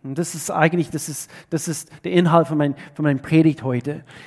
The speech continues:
Die Zähigkeit eines, eines Planes. Und ich möchte euch wissen lassen, das schaffst du.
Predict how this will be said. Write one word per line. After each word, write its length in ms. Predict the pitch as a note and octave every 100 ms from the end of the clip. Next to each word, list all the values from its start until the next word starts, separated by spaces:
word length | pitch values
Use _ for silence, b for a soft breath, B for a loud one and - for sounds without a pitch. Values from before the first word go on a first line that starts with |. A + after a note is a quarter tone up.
| B
Die 140 | C#3 -
Zähigkeit 680 | - F3 F3 - D#3+ D#3
eines, 320 | D#3+ C#3+ C3
eines 280 | - C#3+ C3
Planes. 600 | - D#3+ D#3+ D#3 B2 -
Und 120 | C#3
ich 100 | C#3
möchte 280 | E3+ F3 F#3
euch 240 | F3 D#3 D3
wissen 260 | E3+ D#3+
lassen, 280 | C3+ C3 C#3
das 120 | C3
schaffst 360 | - D#3+ - -
du. 140 | B2+